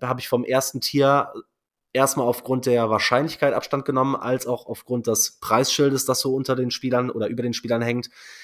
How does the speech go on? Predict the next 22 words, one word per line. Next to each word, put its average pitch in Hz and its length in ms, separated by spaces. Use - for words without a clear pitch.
Im 113 100
Tier 151 220
zwei 143 480
wird's 180 160
schon 175 80
ein - 20
bisschen 180 200
interessanter. 156 500
Da 143 80
hat 160 100
man, 160 320
hatte 139 260
ich - 140
so 151 120
einen 131 180
Calvin 156 320
Ridley 190 320
drin, 165 320
einen 131 100
Marquise 147 420
Brown 151 300
drin 175 360